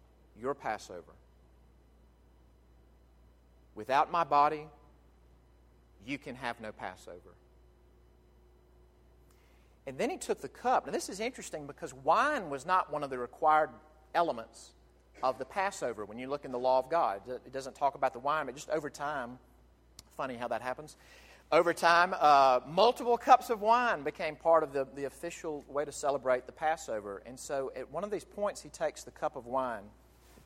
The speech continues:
Now, again, you talk about something that no devout Jew ever would have said. Jesus takes the cup and he refers to the blood of the covenant.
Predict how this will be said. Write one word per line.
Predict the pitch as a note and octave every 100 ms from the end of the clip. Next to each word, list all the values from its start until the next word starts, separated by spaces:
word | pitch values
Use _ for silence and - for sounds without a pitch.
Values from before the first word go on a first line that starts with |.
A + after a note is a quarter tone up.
| _ _ _ _ _ _ _ _
Now, | D3
again, | D3 D#3+ E3 A2+
you |
talk | D#3 - A3
about | A#3 G#3 -
something | F3+ D3+ A#2+
that | A2 G2+
no | G2+ A#2+ D3 E3+ F3 E3 -
devout | A#2 B2+ B2+ -
Jew | A2+ G2 F#2 F#2+ A#2
ever | A2+
would | A#2+ A#2
have |
said. | - B2+ G2+ F2+ _ _ _ _ _ _ _ _ _ _ _ _ _ _ _ _ -
Jesus | D#3 C#3+ C3+
takes | - D#3+ E3
the | -
cup | - F#3 C#3 G#2 -
and | C3
he | C3
refers | A2+ - D3 C#3+ C#3+
to | -
the | A2
blood | G2+ G2+ B2 B2+ B2+
of | - A2
the | G#2
covenant. | - - C3 A2+ G#2